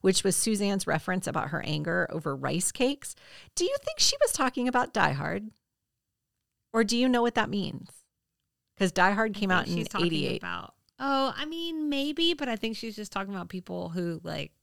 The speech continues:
Speaker 2: got up in a tower and, like, shot a bunch of people.
Speaker 1: Is
Speaker 2: So
Speaker 1: it a
Speaker 2: I
Speaker 1: spe-, like, is it a specific thing,
Speaker 2: I thi-,
Speaker 1: though?
Speaker 2: I don't, I think that's just, like, a, I don't think it's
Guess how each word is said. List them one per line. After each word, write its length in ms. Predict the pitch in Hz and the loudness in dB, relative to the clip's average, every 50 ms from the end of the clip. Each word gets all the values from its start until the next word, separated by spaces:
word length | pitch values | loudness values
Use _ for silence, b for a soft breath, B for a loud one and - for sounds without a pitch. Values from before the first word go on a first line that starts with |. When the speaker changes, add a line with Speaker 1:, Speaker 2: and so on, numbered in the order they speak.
| _ _ _ _ _ | _ _ _ _ _
Speaker 2:
got 160 | 165 160 151 | -12 -10 -10
up 160 | 147 - - - | -10 -10 -10 -10
in 60 | 156 | -8
a 80 | 151 156 | -8 -8
tower 300 | 151 160 160 147 147 151 | -6 -6 -6 -6 -6 -8
and, 120 | - - 135 | -10 -10 -12
like, 200 | - - - - | -14 -14 -16 -12
shot 220 | - - 147 139 | -10 -8 -8 -8
a 40 | 139 | -10
bunch 200 | - - - - | -12 -14 -14 -14
of 20 | - | -14
people. 300 | - - - - - - _ _ b b b b b b b b | -16 -16 -16 -16 -20 -20 _ _ b b b b b b b b
Speaker 1:
Is 120 | - 269 247 | 2 4 6
Speaker 2:
So 60 | 277 | 8
Speaker 1:
it 40 | 277 | 8
a 40 | 269 | 8
Speaker 2:
I 20 | |
Speaker 1:
spe-, 360 | 254 - - 240 - - 220 226 | 6 6 4 2 2 4 4 4
like, 120 | 233 220 | 6 6
is 140 | 240 226 220 | 6 4 4
it 80 | 226 | 4
a 80 | 208 196 | 4 2
specific 500 | - - - 208 208 262 - 214 196 - | 2 2 0 0 0 0 0 -2 -2 -2
thing, 140 | - 156 226 | -2 0 2
Speaker 2:
I 140 | 226 254 247 | 4 4 2
thi-, 80 | - | 2
Speaker 1:
though? 200 | 156 160 170 175 - _ _ _ _ | -2 -4 -4 -8 -12 _ _ _ _
Speaker 2:
I 220 | - 220 247 233 196 - - | -2 0 0 0 -2 -4 -4
don't, 220 | 269 262 254 - - | -2 -2 -2 -2 -4
I 100 | 233 240 | -6 -6
think 240 | - - 285 277 - | -4 -6 -6 -4 -2
that's 200 | 262 233 190 - | -2 -2 0 0
just, 200 | - 208 - - | -2 -2 0 0
like, 260 | 185 175 165 156 - | -2 -2 -2 -2 -4
a, 380 | 160 151 143 135 131 120 - - _ _ _ _ _ _ _ _ _ _ _ _ - | -4 -4 -4 -6 -8 -10 -12 -16 _ _ _ _ _ _ _ _ _ _ _ _ 0
I 80 | 220 240 | 2 2
don't 220 | 262 262 254 - | 2 0 -2 -2
think 160 | 254 247 202 | -4 -4 -2
it's 240 | 233 220 - - - | -4 -6 -6 -10 -16